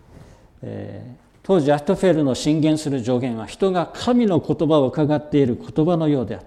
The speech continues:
た。それはダビデにもアブサロムにもそのように思われたというぐらい、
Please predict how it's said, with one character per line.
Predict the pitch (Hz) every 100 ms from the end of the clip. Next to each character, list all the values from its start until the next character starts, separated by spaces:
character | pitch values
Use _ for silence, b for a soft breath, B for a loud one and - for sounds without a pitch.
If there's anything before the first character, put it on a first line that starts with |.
| -
た。 | - - _ _ _ _ _ _ _ _ _ _ _
そ | 143
れ |
は | 127
ダ | 107 139
ビ | 139
デ | 120
に | 117
も | 185 127 -
ア | 135
ブ | 135
サ | -
ロ | 123
ム | 110
に | 104
も | 127 156 110
そ | -
の | 123 165
よ | 208
う | 208
に |
思 | 123 113
わ | 143
れ | 185
た | 180 170
と | - 160
い | 151
う | 147
ぐ | 156 151
ら | 190
い、 | 202